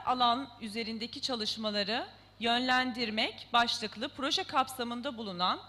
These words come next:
konsorsiyon, konsorsiyum anlaşması, taahhütname, anlaşma ve benzeri ilgili tüm iş ve işlemeler, pardon, işlemler için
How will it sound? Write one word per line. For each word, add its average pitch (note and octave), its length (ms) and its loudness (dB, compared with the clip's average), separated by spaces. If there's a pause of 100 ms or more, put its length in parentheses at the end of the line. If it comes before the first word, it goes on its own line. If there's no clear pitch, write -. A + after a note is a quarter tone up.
(440)
konsorsiyon, C4+ 960 0 (280)
konsorsiyum B3 1700 -8 (200)
anlaşması, G#3+ 920 0 (280)
taahhütname, A#3+ 880 4 (140)
anlaşma A#3 500 2
ve F#4 200 0
benzeri A3 560 -2 (580)
ilgili G#3+ 560 0 (340)
tüm D#4+ 180 -2 (100)
iş - 220 2
ve D#4 100 -2
işlemeler, A3+ 800 0 (720)
pardon, - 380 -12 (480)
işlemler A#3+ 540 2
için B3+ 340 -2